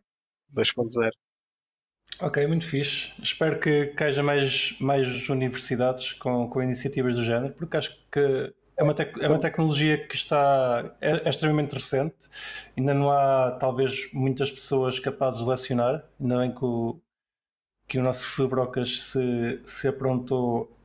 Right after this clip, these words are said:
Speaker 2: a ir, eh, passar os seus conhecimentos. E acho
Speaker 3: Claro.
Speaker 2: que fazia, fazia sentido haver mais universidades a, a investir em educar pessoas para, para esta temática.
Speaker 3: Sim, epá, eu acho que é uma área que, que eu, eu,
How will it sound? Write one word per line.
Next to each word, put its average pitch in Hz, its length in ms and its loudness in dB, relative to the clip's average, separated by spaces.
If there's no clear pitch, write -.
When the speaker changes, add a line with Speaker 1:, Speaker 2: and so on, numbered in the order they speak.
Speaker 2:
a 131 100 2
ir, 131 180 2
eh, 120 340 2
passar 135 220 -2
os 123 120 -4
seus 131 140 -2
conhecimentos. 127 720 -2
E 165 80 0
acho 170 120 2
Speaker 3:
Claro. 156 160 4
Speaker 2:
que 165 80 2
fazia, 156 180 -2
fazia 156 300 2
sentido 151 440 0
haver 147 200 2
mais 143 300 2
universidades 143 680 0
a, 160 420 2
a 180 60 2
investir 147 600 -2
em 151 140 2
educar 131 440 0
pessoas 120 400 -2
para, 117 480 -2
para 120 180 -2
esta 120 260 -4
temática. 120 560 -6
Speaker 3:
Sim, 208 380 0
epá, 160 160 2
eu 160 120 6
acho - 120 2
que - 60 -2
é 190 40 2
uma 160 140 4
área 170 180 2
que, 160 320 -2
que - 160 -4
eu, 165 160 6
eu, 160 160 2